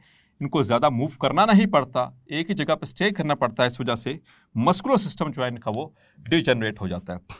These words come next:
आम तौर पर डियर स्टूडेंट्स, अल्लाह ताला ने हमारा निज़ाम कुछ इस तरह से बनाया कि in animals especially, कि जो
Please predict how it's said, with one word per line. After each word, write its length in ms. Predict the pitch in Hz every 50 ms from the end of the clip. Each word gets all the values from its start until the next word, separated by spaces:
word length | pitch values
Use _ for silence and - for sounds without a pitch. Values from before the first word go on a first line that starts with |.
| _ _ _ _ -
आम 180 | 143 175 233 254
तौर 140 | 247 226 214
पर 120 | 214 214
डियर 140 | 185 208 202
स्टूडेंट्स, 320 | 196 - 202 214 202 202
अल्लाह 280 | - - - 131 156 170
ताला 200 | 175 170 165 170
ने 120 | 170 170
हमारा 360 | 156 127 120 120 127 139 143 139
निज़ाम 360 | 127 117 104 107 117 131 -
कुछ 180 | - 127 -
इस 100 | 135 117
तरह 120 | - 170 156
से 140 | - - 117
बनाया 320 | 113 107 101 104 110 107 - _ _ _ _ _ _ _ _ _ _ _ _ _ _ _ _ _ _ _ _ _ - 123
कि 340 | 127 135 135 135 135 139 139 - _ _ _ _ - 113 117 - - 139 - - 147
in 100 | 131 - -
animals 340 | 165 196 220 196 151 120
especially, 680 | - - - - 131 - - 131 117 - - 113 143 175 180 - _ _
कि 100 | - 139
जो 680 | 127 123 - 151 160 190 214 220 226 226 220 - - _